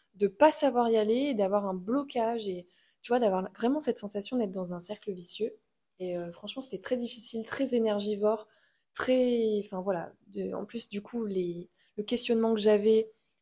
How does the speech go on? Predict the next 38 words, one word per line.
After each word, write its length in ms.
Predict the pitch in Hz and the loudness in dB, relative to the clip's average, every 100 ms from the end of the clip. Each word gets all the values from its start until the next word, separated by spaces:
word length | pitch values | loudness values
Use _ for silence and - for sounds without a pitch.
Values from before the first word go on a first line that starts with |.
| - | -6
euh, 580 | 196 190 185 180 180 180 - | -2 0 -2 -2 -6 -10 -6
interro 380 | 208 214 208 | -6 -2 0
négatif, 680 | 202 202 208 - 233 220 - | 0 0 0 0 -6 -6 -6
ou 120 | 220 | -4
les 120 | 208 | -2
doutes 220 | 196 247 247 | -2 -4 -4
que 140 | 233 | -2
j'avais, 420 | 214 208 220 220 | 2 2 2 0
ou 60 | 214 | 2
les 200 | 196 202 | 2 4
excuses 340 | 220 - 214 | 2 0 -8
que 120 | - | -4
j'avais 320 | 208 202 214 220 | -2 0 0 0
prenaient 260 | - 214 | 0 0
de 60 | 208 | -2
plus 180 | 214 208 | -2 -4
en 80 | |
plus 220 | 202 202 190 | -4 -8 -4
de 100 | 190 | -2
place, 300 | 254 370 - | 0 0 0
parce 160 | - | -6
que 80 | 196 | -6
forcément, 560 | - 208 - 220 226 208 | -8 -4 -2 -2 -2 -2
je 120 | 190 | -4
n'arrivais 360 | 185 180 185 | -4 -6 -6
pas 160 | 185 214 | -4 -2
à 60 | 202 | -2
comprendre 520 | 208 202 226 214 - _ _ _ _ - | -6 -4 -2 -2 -6 _ _ _ _ 0
qu'est-ce 240 | 277 - | 4 4
qui 140 | - | 2
ne, 600 | 233 208 190 180 175 175 180 | 4 4 2 0 -2 -6 -8
qu'est-ce 180 | - 233 | -4 -2
qui 160 | - 208 | -2 -2
générait 480 | 196 240 247 220 226 | 2 4 4 4 0
tout 140 | - | 0
ça, 180 | - 349 | 0 0
parce 160 | - | 0
que, 180 | - 180 | -4 -6